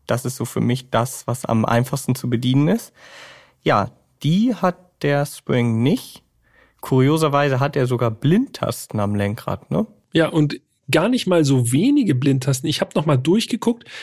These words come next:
Speaker 2: Wenn ich mich nicht verzählt hab, sind es zwei Blindwippen und drei Blindtasten.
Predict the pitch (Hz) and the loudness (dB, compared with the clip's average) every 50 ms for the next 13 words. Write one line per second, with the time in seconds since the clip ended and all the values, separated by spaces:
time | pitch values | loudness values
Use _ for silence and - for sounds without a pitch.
0 | - - _ _ - 185 240 226 - 240 202 165 - 196 - - 196 - - - | -18 -20 _ _ 2 2 2 2 0 -2 -2 0 0 -2 -2 -2 -4 -4 -2 -2
1 | 220 240 247 - 170 139 - - 175 170 160 - - - - - - 156 156 147 | -2 -2 0 0 -2 0 0 2 2 2 2 0 -4 -8 -8 -6 -2 0 2 2
2 | 170 190 202 190 147 135 - 156 151 175 175 180 170 - 135 131 127 190 - - | 2 2 0 0 -4 -2 2 4 4 4 4 0 -2 -2 -2 2 2 2 0 0
3 | - 285 302 349 - _ _ _ _ - - - _ _ _ _ _ - 170 175 | -2 -2 -2 -2 -4 _ _ _ _ -20 -20 -20 _ _ _ _ _ 2 2 2
4 | 165 170 - 170 147 160 156 160 180 196 190 185 180 165 170 185 175 175 - - | 2 0 -2 0 2 2 2 2 2 2 0 0 0 2 2 0 -2 -6 -4 -2
5 | 196 190 - - - - - 127 113 | -2 -2 -2 -6 -8 -6 -6 -6 -6